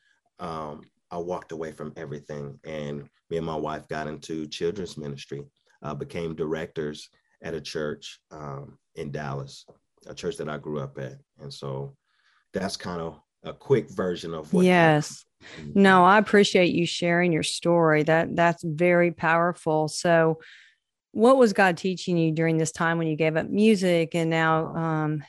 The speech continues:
Speaker 2: you and your wife are the children's ministry
Speaker 1: Yes.
Speaker 2: pastors in Dallas? What was he teaching you?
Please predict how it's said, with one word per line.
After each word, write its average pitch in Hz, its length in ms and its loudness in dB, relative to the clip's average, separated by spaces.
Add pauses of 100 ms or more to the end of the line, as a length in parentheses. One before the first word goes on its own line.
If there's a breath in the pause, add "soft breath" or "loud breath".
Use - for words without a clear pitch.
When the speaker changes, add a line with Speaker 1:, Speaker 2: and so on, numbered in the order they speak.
Speaker 2:
you 175 160 0
and 165 80 2
your 160 100 0
wife 156 380 0
are 156 100 -2
the 151 120 -2
children's 160 640 -2
ministry 160 540 -2
Speaker 1:
Yes. 147 80 -4
Speaker 2:
pastors 156 480 -2
in 151 80 -2
Dallas? 151 540 0
What 165 120 -2
was 156 100 -6
he 156 100 -2
teaching 156 440 -4
you? 147 220 -2